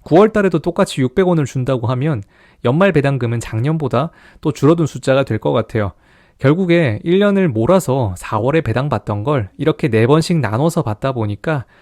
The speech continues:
올해는 왕창 받는 거고요. 내년에는 조금 줄어든 숫자가 되지 않을까 합니다. 물론 제가 투자금을 늘린다면 얘기는 조금 달라지겠지만 말이죠.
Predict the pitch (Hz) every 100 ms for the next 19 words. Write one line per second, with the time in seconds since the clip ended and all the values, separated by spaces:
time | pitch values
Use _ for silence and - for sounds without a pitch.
0 | _ _ 165 185 170 110 117 160 147 104
1 | 117 127 110 120 147 107 - 113 131 147
2 | 127 117 110 107 104 131 147 135 - -
3 | 120 117 151 139 117 113 101 107 - 104
4 | 110 - 117 - _ _ _ _ 117 165
5 | 208 160 147 - 208 196 185 131 117 135
6 | 127 107 156 120 117 117 139 131 113 104
7 | 101 113 127 110 120 - 113 127 110 107
8 | 113